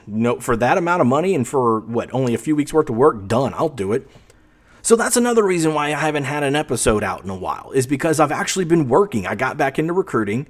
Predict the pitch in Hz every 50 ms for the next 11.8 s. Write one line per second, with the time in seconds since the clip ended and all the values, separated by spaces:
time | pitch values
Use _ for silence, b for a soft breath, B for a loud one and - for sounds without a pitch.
0 | b b b b b - 123 131 127 120 120 113 - - 175 - - 147 139 135
1 | 156 170 170 196 190 147 123 92 80 80 107 123 - - - 120 117 113 113 131
2 | 139 123 101 80 78 80 90 107 - - 113 107 - - - 269 285 226 135 -
3 | 120 120 120 117 117 - 107 - - - - 98 80 82 85 104 131 143 - -
4 | 135 139 - - - 175 170 147 175 165 - - 202 202 196 156 127 120 113 110
5 | 110 98 - - b b b b b b - 117 135 147 143 139 - 135 120 120
6 | 117 110 104 104 104 101 104 104 101 101 101 104 101 110 104 104 98 98 98 -
7 | - 110 101 92 92 92 - B B B B B B B 117 113 104 - 113 104
8 | 98 - 120 110 101 95 - 107 95 92 - - - - - - b b b b
9 | b b b b b - 104 101 92 76 113 110 95 107 104 92 - 92 87 -
10 | - - 73 62 50 - 104 110 - - - 214 262 180 127 110 117 127 123 113
11 | 107 98 - 95 92 85 80 80 - 78 69 67 - - - -